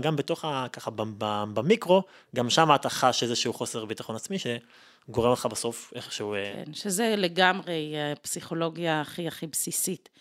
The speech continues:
Speaker 2: שככל שאדם, אה, אה, חווה פגיעות או חווה, אה, דחייה, אז הרגישות שלו וההימנעות שלו מה-, מה-, מהסיטואציה תהיה יותר גבוהה, ולכן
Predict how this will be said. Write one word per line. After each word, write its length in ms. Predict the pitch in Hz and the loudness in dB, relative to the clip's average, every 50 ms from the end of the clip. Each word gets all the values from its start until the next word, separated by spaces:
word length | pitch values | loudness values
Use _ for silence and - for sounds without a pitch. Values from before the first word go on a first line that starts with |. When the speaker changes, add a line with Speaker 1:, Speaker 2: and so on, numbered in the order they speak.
| - - - _ - | -20 -20 -20 _ -10
Speaker 2:
שככל 480 | - - 165 - 185 - - 185 180 | -10 -10 -8 -10 -12 -4 -2 -2 -2
שאדם, 520 | 175 - 202 180 170 156 170 170 175 180 175 | 0 -2 -2 -4 -2 -2 -4 -4 -2 -2 -2
אה, 240 | 170 165 160 156 147 - _ _ _ _ _ _ _ _ _ _ _ | -2 -2 -4 -4 -6 -8 _ _ _ _ _ _ _ _ _ _ _
אה, 140 | 196 180 165 160 | -6 -4 -4 -4
חווה 360 | - - - 180 156 185 185 | -6 -4 -4 -2 0 0 0
פגיעות 640 | 180 _ - - 170 190 - 190 202 180 160 - - | -2 _ -8 -6 -4 -2 0 2 0 0 0 -4 -8
או 40 | 170 | -12
חווה, 360 | - - - 151 151 175 175 170 170 - | -8 -8 -8 -4 -2 0 0 -2 -2 -6
אה, 240 | - - 175 165 160 156 156 | -6 -2 0 0 0 0 -2
דחייה, 500 | - - - - 185 165 185 208 233 220 208 - _ _ _ _ _ _ _ _ - | -8 -8 -6 -6 -4 -2 0 0 0 0 0 -4 _ _ _ _ _ _ _ _ -12
אז 160 | 175 160 151 | -10 -4 -2
הרגישות 640 | 175 151 160 170 160 - 165 - - - 247 233 - | -2 -2 -2 -4 -4 0 0 2 2 2 0 0 0
שלו 380 | - 233 208 175 165 156 147 143 | 0 0 2 2 0 0 -2 -2
וההימנעות 840 | 160 156 151 156 160 170 170 165 165 - - - 247 277 262 - | -4 -2 -2 0 0 0 0 0 0 -2 -2 -2 -2 -2 0 0
שלו 300 | - - 247 233 196 180 | 0 0 0 0 0 -2
מה-, 480 | 170 165 156 160 160 156 156 156 156 151 - _ _ _ - - _ _ _ - | -2 -4 -4 -4 -4 -4 -4 -6 -8 -8 -10 _ _ _ -20 -20 _ _ _ -8
מה-, 180 | 175 165 160 - - | -6 -4 -4 -6 -6
מהסיטואציה 1160 | - 254 220 185 175 170 160 156 156 156 156 - - 196 175 - - 175 - 226 254 - - 202 | -8 -8 -6 -4 -4 -4 -4 -4 -4 -4 -2 -2 -2 -2 -2 -2 0 4 4 4 4 2 -2 -4
תהיה 180 | - - 196 | -4 -2 0
יותר 260 | 185 190 190 196 170 170 | 0 0 -2 -6 -8 -8
גבוהה, 280 | 160 165 175 165 160 147 | -4 0 2 2 2 0
ולכן 400 | 160 151 156 - - 214 202 | -2 -6 -6 -6 -4 -4 -4